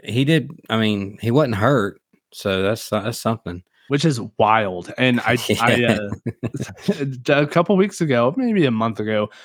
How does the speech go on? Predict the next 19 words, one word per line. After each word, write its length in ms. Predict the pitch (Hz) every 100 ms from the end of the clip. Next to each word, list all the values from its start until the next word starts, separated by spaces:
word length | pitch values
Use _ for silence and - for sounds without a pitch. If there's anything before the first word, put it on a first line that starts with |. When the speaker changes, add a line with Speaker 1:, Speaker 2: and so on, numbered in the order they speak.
| _
Speaker 2:
Jordan 240 | - 143 151
Cassatt, 500 | 120 - 139 165 113
one 100 | 113
of 100 | 110
our 140 | 127
good 180 | 127 110
friends 300 | - 107 117
from 180 | - 98
Stolen 400 | - 110 110 107
Gimmicks 380 | 110 110 110 -
Pro 200 | - 113
Wrestling 340 | 104 107 101
Podcast, 560 | - 107 - 123 143 - - - -
uh, 260 | - 110 107
he 260 | 104 127 107
asked 320 | 123 185 -
us 300 | 101 - - 117
if, 260 | 104 - _ _ _ _
um, 480 | 110 101 95 92